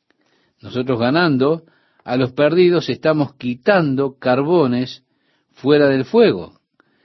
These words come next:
Y hay personas que están ya casi en el infierno.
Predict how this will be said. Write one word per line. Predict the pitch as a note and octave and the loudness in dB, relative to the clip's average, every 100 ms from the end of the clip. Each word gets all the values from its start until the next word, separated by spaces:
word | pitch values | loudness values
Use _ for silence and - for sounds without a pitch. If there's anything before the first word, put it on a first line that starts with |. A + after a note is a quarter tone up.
| _ | _
Y | C3+ E3 | 0 2
hay | G3 | 2
personas | F#3 E3 C#3+ G#3 F3+ A#2 C3+ - _ _ _ _ _ _ - | 2 -2 -2 -2 -2 -2 -6 -10 _ _ _ _ _ _ -6
que | C3+ B2+ A2+ | -2 -2 -4
están | - E3+ F3 D#3+ G#2+ _ _ _ - | -4 -2 0 -2 -6 _ _ _ -4
ya | D3 B2 | -2 -2
casi | - F#3 - D3+ | 0 -2 0 -2
en | C#3 | 0
el | C3+ | 0
infierno. | C3+ B2 - D3+ A#2 F2+ E2+ E2 - | -2 -4 0 0 0 -2 -10 -18 -20